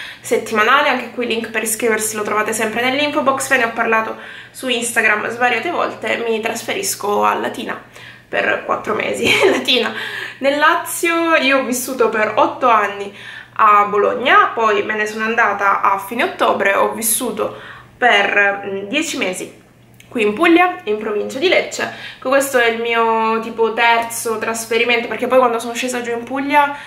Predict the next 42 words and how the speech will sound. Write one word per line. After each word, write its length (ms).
sono 200
andata 180
a 20
vivere 200
a 40
Lecce 520
per 440
tre 120
mesi 640
e 120
poi 200
sono 180
tornata 380
effettivamente 580
ad 60
Arnesano, 420
quindi 180
questo 260
è 20
il 60
mio 380
terzo 320
trasferimento, 920
anche 320
abbastanza 760
importante, 1300
in, 340
eh, 420
dieci 280
mesi. 380
Sono 640
già 180
esausta 840
e 240
fino 180
ad 80
ora 140
ho 40
riempito 420
solo 220
una 180
valigia. 480